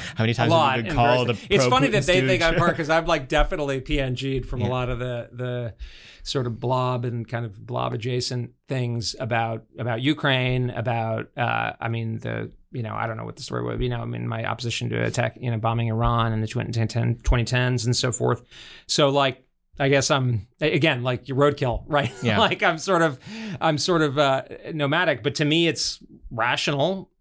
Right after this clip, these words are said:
Speaker 2: based on what's in American people's interests. And I think on the Ukraine thing, I've taken a lot of flack. Uh, I mean, you know, I'm, I feed myself and my family, so I'm not, it's s-, small, small, uh, small violin paying for me on the, playing for me on the whole. But, like,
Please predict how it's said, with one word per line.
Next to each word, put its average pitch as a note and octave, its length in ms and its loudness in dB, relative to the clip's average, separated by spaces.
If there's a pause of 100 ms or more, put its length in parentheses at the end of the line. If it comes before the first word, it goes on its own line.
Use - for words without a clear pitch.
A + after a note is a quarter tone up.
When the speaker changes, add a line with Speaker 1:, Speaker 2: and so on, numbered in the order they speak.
(420)
Speaker 2:
based B2+ 280 0
on A#2+ 280 2
what's A#2+ 320 -2
in C3+ 140 -2
American A#2+ 540 2
people's A#2+ 320 -2
interests. C3 420 0
And C3+ 80 2
I B2+ 100 0
think C3+ 180 -2
on B2+ 120 2
the B2+ 60 -2
Ukraine F#3 300 0
thing, C3+ 140 0
I've A#2+ 100 0
taken C3+ 340 -2 (320)
a C3+ 100 0
lot D3 400 2 (100)
of C3+ 120 -6
flack. A2+ 520 0 (100)
Uh, D#3+ 60 0
I A#2+ 500 2
mean, A#2+ 240 -2
you C#3 60 -2
know, G#2+ 120 -2
I'm, A2 240 -2
I G#2+ 180 -4 (380)
feed B2+ 280 0
myself A#2+ 340 2
and B2+ 80 -4
my A2 80 0
family, C3 380 0
so B2+ 160 0
I'm A#2+ 60 -2
not, A2+ 220 -2
it's A#2 360 -8
s-, - 280 -2
small, A2 440 2 (320)
small, B2 460 0
uh, A2+ 340 0
small C3 260 0
violin A#2 440 0
paying A#2 260 -2
for A2 120 -10
me B2 220 0
on A2+ 120 -2
the, A2+ 100 -2
playing B2 400 -2
for A#2+ 100 -4
me B2+ 140 4
on A2+ 100 2
the A2 80 0
whole. C#3+ 240 2
But, D3+ 220 2
like, C3 340 0